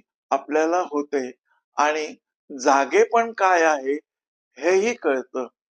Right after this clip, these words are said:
इथं लक्षात घ्या, सद्गुरू किंवा ईश्वराकडे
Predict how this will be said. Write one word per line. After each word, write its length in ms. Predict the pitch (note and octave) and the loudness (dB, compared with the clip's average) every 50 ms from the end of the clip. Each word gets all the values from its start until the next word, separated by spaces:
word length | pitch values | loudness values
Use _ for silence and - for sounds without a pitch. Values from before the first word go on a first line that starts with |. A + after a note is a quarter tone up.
| _ _ _ _ _ _ _ _ _ _ _ _ _ _ _ _ _ _ _ _ _ _ _ _ _ _ _ _ - | _ _ _ _ _ _ _ _ _ _ _ _ _ _ _ _ _ _ _ _ _ _ _ _ _ _ _ _ -8
इथं 260 | - D3+ D3 D#3+ D#3+ | -8 -6 -2 0 0
लक्षात 420 | D3+ D3 C#3 - - - D#3 D3+ - | 0 0 -2 -4 -2 0 0 0 0
घ्या, 280 | - - C#3 C#3+ E3+ G#3+ A3+ _ _ _ _ _ _ _ _ _ _ _ _ _ _ _ _ _ _ _ _ _ _ _ _ _ _ _ _ _ _ _ _ _ _ _ _ _ _ _ _ - | -2 -4 -2 -2 -2 -4 -6 _ _ _ _ _ _ _ _ _ _ _ _ _ _ _ _ _ _ _ _ _ _ _ _ _ _ _ _ _ _ _ _ _ _ _ _ _ _ _ _ -10
सद्गुरू 800 | - - E3+ E3 D#3+ E3+ - G3+ A#3 A#3+ B3+ B3+ C4 C4 B3+ - _ _ _ _ _ _ _ _ _ _ _ _ _ _ _ _ _ _ _ _ _ _ _ _ _ _ _ _ - | 0 2 2 2 2 0 -2 0 2 2 2 2 0 -2 -4 -10 _ _ _ _ _ _ _ _ _ _ _ _ _ _ _ _ _ _ _ _ _ _ _ _ _ _ _ _ -8
किंवा 440 | F3+ F#3+ F#3 G3 G#3 G#3+ A3+ A3+ G#3+ - _ - | -8 -6 -2 0 0 2 2 0 -2 -6 _ -8
ईश्वराकडे 840 | E3+ D#3 - - C#3+ E3 E3+ E3+ F3+ F3+ F3 - G#3+ G#3 F#3+ D#3+ | -6 -6 -6 -6 0 0 2 4 4 2 0 0 -2 0 0 -2